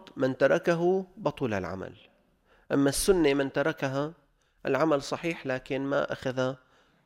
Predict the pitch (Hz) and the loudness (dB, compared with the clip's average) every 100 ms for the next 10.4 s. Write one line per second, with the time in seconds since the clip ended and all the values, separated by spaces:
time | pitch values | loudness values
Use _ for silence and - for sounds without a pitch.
0 | _ - 113 113 107 98 90 104 - - | _ -10 -6 -4 -2 -4 -6 -8 -10 -6
1 | 120 104 110 117 107 98 - 104 95 98 | -4 -2 0 0 -2 -4 -4 -6 -6 -12
2 | - _ _ _ - - - - 131 123 | -18 _ _ _ -20 -20 -16 2 4 4
3 | 127 156 151 139 127 - 147 113 - 101 | 4 4 2 0 0 2 2 2 0 0
4 | 120 123 123 147 131 120 107 - - 127 | 0 2 0 2 0 -4 -8 -8 -6 -6
5 | - 123 139 151 156 170 170 - - - | 0 4 4 4 0 0 -2 -10 -20 -8
6 | - 165 180 151 151 - 135 147 151 127 | 0 2 4 4 2 0 -2 2 2 0
7 | 113 - - 117 113 113 - _ _ _ | -6 -6 -6 -6 -4 -6 -8 _ _ _
8 | - - - _ _ - 131 139 139 156 | -20 -20 -20 _ _ -10 -2 4 6 6
9 | - 156 139 123 - - 127 113 - 127 | 4 2 2 0 -4 -2 -2 -2 -2 -2
10 | 156 160 175 | 0 4 2